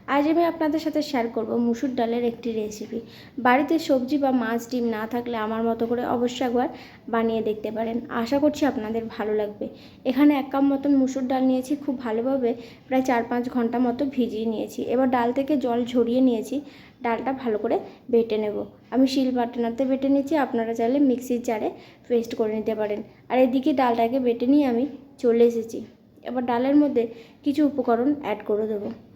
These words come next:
প্রথমেই আমি দিয়ে দিচ্ছি লবণ। লবণটা অবশ্যই ডালের পরিমাণ অনুযায়ী দিয়ে নেবেন। হলুদের গুঁড়ো আর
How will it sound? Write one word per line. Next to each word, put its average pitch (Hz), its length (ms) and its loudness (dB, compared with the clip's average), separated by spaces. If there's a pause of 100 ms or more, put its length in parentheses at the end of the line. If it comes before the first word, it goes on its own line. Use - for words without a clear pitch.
(140)
প্রথমেই 294 420 4
আমি 302 200 6
দিয়ে 262 160 0
দিচ্ছি 254 320 -2
লবণ। 240 400 0 (420)
লবণটা 262 320 4
অবশ্যই 262 300 0
ডালের 254 280 0
পরিমাণ 247 560 0
অনুযায়ী 254 500 2 (340)
দিয়ে 233 200 2
নেবেন। 214 300 -2 (260)
হলুদের 262 360 4
গুঁড়ো 269 260 0 (680)
আর 233 220 -4